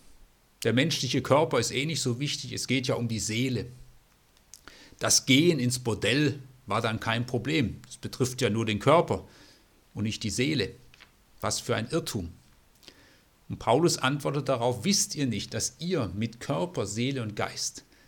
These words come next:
ein Tempel des Heiligen Geistes seid?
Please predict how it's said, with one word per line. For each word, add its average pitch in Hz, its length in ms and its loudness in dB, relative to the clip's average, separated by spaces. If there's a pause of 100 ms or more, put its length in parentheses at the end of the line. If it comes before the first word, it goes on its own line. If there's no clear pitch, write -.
(200)
ein 113 220 -4
Tempel 180 520 2
des - 280 -10
Heiligen 117 380 -2
Geistes 131 520 -6
seid? 90 320 -8